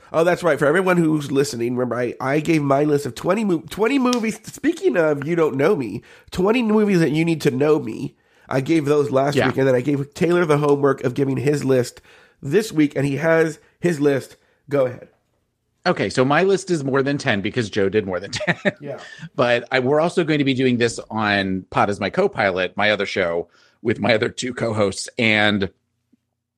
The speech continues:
Speaker 2: I will limit it to the ten, the, the first ten, but I'm gonna add other, other ones here as well.
Speaker 1: I'm glad you
Speaker 2: And
Speaker 1: cla-,
Speaker 2: one
Speaker 1: people
Speaker 2: of
Speaker 1: were
Speaker 2: which
Speaker 1: really worried. So I'm glad you clarified that.
Speaker 2: Yes. Well, beca-, because anybody who listens to Pod as My Co-Pilot knows that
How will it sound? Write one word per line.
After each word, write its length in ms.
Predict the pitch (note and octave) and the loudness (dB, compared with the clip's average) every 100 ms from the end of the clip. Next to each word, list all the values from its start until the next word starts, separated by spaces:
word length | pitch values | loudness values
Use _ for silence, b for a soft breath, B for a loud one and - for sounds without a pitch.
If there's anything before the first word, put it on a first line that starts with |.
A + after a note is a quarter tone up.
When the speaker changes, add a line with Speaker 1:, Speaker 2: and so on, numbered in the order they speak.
| _ - - | _ -20 -8
Speaker 2:
I 200 | D3 C#3 | -2 0
will 240 | A#2+ D3+ D3+ | 2 2 2
limit 320 | C#3 C#3+ C3 | 2 2 2
it 200 | A#2+ - | 2 0
to 320 | - B2+ A#2 | 0 2 4
the 100 | G#2 A2+ | 2 0
ten, 380 | - D3 A#2+ | 0 -2 0
the, 180 | A#2 B2 - | 0 -4 -2
the 140 | C3 | -2
first 380 | B2+ C#3 A#2+ - | 0 0 -2 -2
ten, 380 | - G#2 E2 E2+ | -2 0 0 0
but 360 | E2 F#2 F2+ - | 0 0 0 -4
I'm 120 | F#2+ | -4
gonna 240 | F#2+ G2 F#2 | 0 0 0
add 180 | F#2+ F2+ | 0 -2
other, 220 | - E2+ D#2+ - | -2 -10 -12 -6
other 200 | F#2+ F2+ | -2 -2
ones 200 | F2 E2 | -4 -6
here 140 | - D#2+ | -4 -4
as 100 | E2 | -4
well. 120 | - - - | -6 -8 -6
Speaker 1:
I'm 180 | D3+ C#3+ | -4 -2
glad 180 | F3 | -2
you 40 | E3+ | 0
Speaker 2:
And 80 | C3 | 0
Speaker 1:
cla-, 120 | B2 | 0
Speaker 2:
one 160 | F#3+ | 0
Speaker 1:
people 80 | B3 | 0
Speaker 2:
of 60 | F#3 | 0
Speaker 1:
were 80 | F3 | 0
Speaker 2:
which 80 | D#3+ | 0
Speaker 1:
really 220 | E3+ E3 | 0 0
worried. 520 | C#3 D3+ C3 D#2+ A#2 _ | 0 0 -2 -6 -16 _
So 120 | - A2+ | -8 -6
I'm 120 | A2 | -4
glad 160 | C3 | -2
you 60 | B2 | -4
clarified 460 | - A#2 A2+ - - | -4 -4 -4 -8 -14
that. 180 | - - - | -16 -10 -6
Speaker 2:
Yes. 260 | D#2+ - - _ _ - | -6 -6 -20 _ _ -8
Well, 260 | C#3+ G2+ G2 | -2 -2 -2
beca-, 380 | A#2+ B2 C#3+ | -6 -2 -4
because 380 | C#3+ C#3+ D#3 C3+ | -2 -2 0 2
anybody 340 | C3+ C3+ B2+ B2 | 0 0 0 2
who 80 | |
listens 280 | B2 A#2 A#2+ | 0 0 -4
to 80 | - | -2
Pod 160 | A#2 G2+ | 0 0
as 80 | F#2+ | -2
My 100 | F#2+ | -2
Co-Pilot 480 | G2 F#2 F#2 F2 | -4 -2 -4 -4
knows 240 | F#2 F2+ E2+ | -4 -4 -2
that 200 | F2+ E2+ | -4 -4